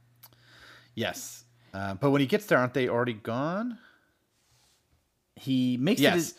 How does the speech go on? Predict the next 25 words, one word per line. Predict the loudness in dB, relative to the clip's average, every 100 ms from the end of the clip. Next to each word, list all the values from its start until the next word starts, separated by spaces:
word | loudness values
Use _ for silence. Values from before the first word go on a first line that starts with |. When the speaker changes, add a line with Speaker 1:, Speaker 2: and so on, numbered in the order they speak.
| -20 -6
Speaker 1:
He | -2
calls | 2 4 4 2
them | 0
and | 2
they've | 0 0
already | 2 0
been | -2 -4
taken. | -6 -6 -8 -14 -18 _ _ _ _ _ _ _ _ _ _ _ _ _ -10
Speaker 2:
So | 0
he's | 4 4 2 -6
enraged. | -2 0 2 -2 -4 -10 -12 -12
He's | -10 -10 -6
out | -2 0
of | -2 -4
control, | -6 -4 -2 -2
Speaker 1:
Yeah. | -2 -4 -4
Speaker 2:
angry. | -6 -10 -12 -20 -20 _
And | -4 -4
he |
bursts | 0 0 0 -2 -2
into | -2 -2
the | 0 0
Institute | -2 -6 -4 -2
of | 0
Evil's | 0 0 0 -2 -6